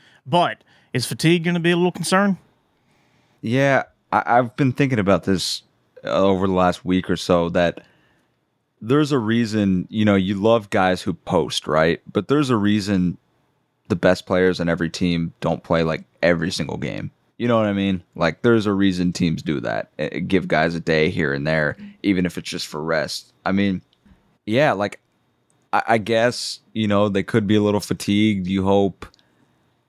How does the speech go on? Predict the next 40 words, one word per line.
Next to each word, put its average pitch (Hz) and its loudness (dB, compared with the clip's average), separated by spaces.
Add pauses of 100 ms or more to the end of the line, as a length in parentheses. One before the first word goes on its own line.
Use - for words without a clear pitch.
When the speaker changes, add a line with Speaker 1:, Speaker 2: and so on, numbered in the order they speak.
(220)
Speaker 2:
I 107 2
don't 117 0
know. 110 2
I 90 2
mean, 92 -2
you're 98 0
grasping 120 0
at - -2
straws 90 0
here 113 0
when 92 2
you 90 -4
talk 87 -2
about 104 2
it, 92 -4
but 85 0 (460)
yeah, 113 2
like, 87 -2
injuries 117 2
are 95 -2
probably 98 2
the 95 2
only 92 2
thing 92 2
that 85 -2
can 87 -2
sideline 87 2
this, 82 -4
that - 0 (100)
ruined, 95 2
you 87 2
know, 85 2
derail 87 0
this 85 -6 (420)
masterful 92 -2
season 98 0
to - -6
this 80 -2
point. 82 -2 (1200)
But 98 2